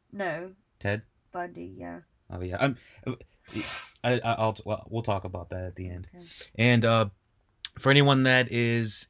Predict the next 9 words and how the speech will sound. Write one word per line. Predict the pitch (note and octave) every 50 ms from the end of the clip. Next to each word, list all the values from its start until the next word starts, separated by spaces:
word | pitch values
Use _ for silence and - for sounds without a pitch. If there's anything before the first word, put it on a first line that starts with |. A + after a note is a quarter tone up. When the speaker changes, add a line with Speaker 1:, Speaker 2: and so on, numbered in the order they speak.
| _ _ -
Speaker 2:
interested | B2 B2 A#2+ - - - - B2 A#2+ A#2 A2 - -
in | A2+ A2 G#2+ G#2+ G#2+ G#2 G2+ F#2+ - _ _ _ _ _ _ _ _ _ _ -
additional | - G#2 G#2 C3+ C3 - - C3 B2 A#2+ A2 G#2+
stuff | - - - - - - B2 A#2+ B2 B2+ B2 - - - - - _ _ _ _ _ _ _ _ _ _ -
regarding | A2 A2+ A2+ G#2 A2+ A2+ A2+ A2+ G#2+ G#2+ G#2+ G#2+ G#2 G#2 G#2 G2+ A2 -
the | - G2+ G2
Ted | - - A#2+ A2 G#2
Bundy | G2 G#2+ B2 C#3+ C#3 A#2
files, | - - F2+ F2 F2 F2 F2+ G2 G#2+ G#2 -